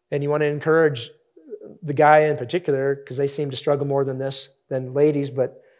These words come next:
again, that's just a generalist, a, a general, generality.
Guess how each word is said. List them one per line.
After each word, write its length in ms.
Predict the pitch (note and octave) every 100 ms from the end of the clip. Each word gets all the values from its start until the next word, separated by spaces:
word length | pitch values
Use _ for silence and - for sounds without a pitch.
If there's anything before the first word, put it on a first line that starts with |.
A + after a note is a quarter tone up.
| _ _ _
again, 280 | C#3 C#3+ C#3
that's 200 | C3+ -
just 180 | B2+ -
a 80 | A#2+
generalist, 480 | C3+ C3 B2 C#3 - _
a, 200 | C#3 -
a 20 |
general, 580 | B2 C3+ C#3 B2+ C3 - -
generality. 580 | C#3+ C#3+ D3 C3+ A#2+